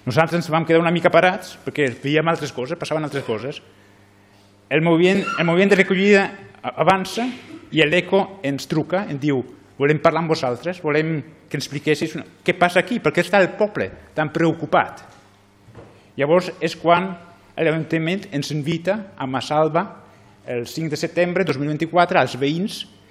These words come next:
que ahir vam conèixer, als regidors d'urbanisme, als regi-, de,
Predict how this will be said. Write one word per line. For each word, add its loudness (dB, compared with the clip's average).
que -6
ahir -2
vam -4
conèixer, -6
als -10
regidors -2
d'urbanisme, -4
als -8
regi-, -6
de, -2